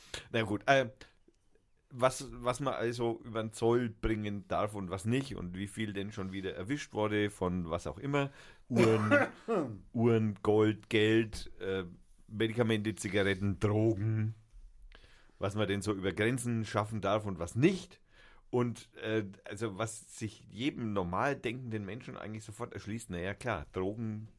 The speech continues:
Speaker 1: darf man da nicht mitnehmen. Das
Speaker 2: Nee,
Speaker 1: ist
Speaker 2: sind verboten.
Speaker 1: Eben. <laughs> Aber das klärt die A D A C sehr breit, äh, aus, dass man das nicht darf.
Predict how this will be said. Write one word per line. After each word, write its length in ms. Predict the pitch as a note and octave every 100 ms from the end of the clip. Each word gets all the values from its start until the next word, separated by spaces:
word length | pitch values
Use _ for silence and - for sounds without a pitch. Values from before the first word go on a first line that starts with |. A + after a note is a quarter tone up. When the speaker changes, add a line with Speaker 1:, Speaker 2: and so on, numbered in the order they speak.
| _ _ _ _ -
Speaker 1:
darf 180 | F#2+
man 140 | G2 F#2+
da 100 | F2+
nicht 260 | F#2+ A2 - _ -
mitnehmen. 560 | G2+ G3 A#2+ A#2+ G2+
Das 260 | - - -
Speaker 2:
Nee, 100 | D3
Speaker 1:
ist 100 | B2
Speaker 2:
sind 140 | A2 A2
verboten. 420 | A#2 B2+ C3 G2 - -
Speaker 1:
Eben. 320 | B2 B2 E2+ - -
<laughs> 800 | - - - - - - - -
Aber 220 | - B2 F3
das 300 | E3+ - -
klärt 440 | - E3 G3 G#3+
die 160 | A3+ E3+
A 80 | C#3+
D 120 | D3+
A 80 | C3+
C 460 | - D#3+ G#3 F#3+ -
sehr 380 | - - G#3 G#3
breit, 640 | - G2+ A#2+ E3 F#3+ - -
äh, 400 | C#3+ D3 C#3 C3+ - - -
aus, 720 | A2+ D3+ G#3 A3 - - - F#2
dass 240 | C#3+ D3 -
man 240 | D3+ C3
das 180 | C3+ -
nicht 240 | C3+ A#2+
darf. 240 | F2 A#2